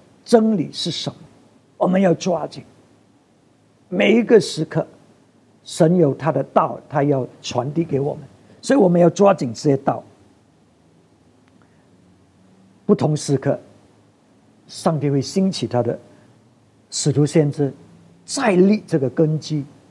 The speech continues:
不是新的根基，是旧的根基，可是要再一次更新，要再一次被提醒。因为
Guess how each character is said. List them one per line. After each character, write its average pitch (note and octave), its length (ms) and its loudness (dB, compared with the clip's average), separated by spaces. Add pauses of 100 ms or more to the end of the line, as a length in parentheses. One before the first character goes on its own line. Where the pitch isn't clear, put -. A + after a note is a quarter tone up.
(500)
不 B3 80 2
是 A3+ 140 0
新 D4 260 -2
的 A#3+ 80 4
根 F3 240 0
基， E3 140 0
是 G#3 160 -4
旧 D4 240 2
的 C#3+ 80 -2
根 E3+ 180 -2
基， D#3 80 -4
可 C#3 140 -4
是 F3+ 120 -4
要 F#3 160 2 (320)
再 E3 160 -6
一 E3 60 -2
次 E3 220 -8
更 E3 220 2
新， D#3 300 -8 (140)
要 G3+ 160 -4
再 F3 160 -4
一 D3+ 60 -4
次 D3+ 160 -8
被 D3+ 180 -2
提 A#2 260 -12
醒。 - 220 -10 (2500)
因 F3+ 200 4
为 D3 240 4